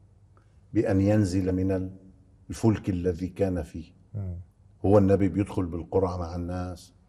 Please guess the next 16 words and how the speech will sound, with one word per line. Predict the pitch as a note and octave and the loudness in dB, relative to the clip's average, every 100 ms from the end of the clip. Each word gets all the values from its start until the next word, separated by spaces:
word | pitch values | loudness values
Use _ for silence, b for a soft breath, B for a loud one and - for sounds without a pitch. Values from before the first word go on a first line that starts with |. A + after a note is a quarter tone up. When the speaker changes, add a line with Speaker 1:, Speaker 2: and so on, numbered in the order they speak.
| _ - | _ 0
Speaker 1:
كمان | F#2+ F#2 F#2+ | 2 2 -2
سؤال. | - - F#2 D#2+ - | -4 -8 -8 -10 -10
Speaker 2:
مم. | G2+ F#2 F2+ F#2 b b b | -10 -8 -10 -12 b b b
Speaker 1:
هذا | F3 D#3+ G2 | 0 2 2
يحتاج | - - G2 - | 0 -2 -2 -2
إلى | F2 D#2+ | -4 -4
بحث | F2 - - - | -4 -8 -10 -12
روائي | E2 E2+ F2 F#2+ D#2+ - | -10 -4 -2 -2 -4 -12
أختقي | - - F2+ - F2+ | -16 -14 -12 -10 -8
معمق، | E2+ D#2+ G2+ G2+ D#2+ D2+ D#2 - - - - - - - b b - | -8 -8 -6 -4 -4 -6 -10 -16 -20 -20 -20 -20 -20 -20 b b -4
لأنه | G2+ G2+ | 0 2
بدنا | F#2 F2 | 2 0
نشوف | E2 B2+ B2+ - - - - _ - _ _ _ _ _ _ - b b b - | -2 0 0 -2 -12 -20 -20 _ -20 _ _ _ _ _ _ -20 b b b 0
ماذا | A2 D3 A2 G#2 | 4 6 4 2
يقصد، | F2+ F2+ G#2 - G#2 F2 F2+ F2+ F2 - - _ _ _ _ _ | 2 0 -2 -4 -6 -4 -4 -6 -10 -18 -20 _ _ _ _ _
آه، | F2 E2+ D#2+ D#2 D2+ D2 C#2+ C#2 C#2 C2 C#2+ C#2 - - | -2 0 0 -2 -2 -4 -4 -6 -6 -8 -8 -8 -8 -10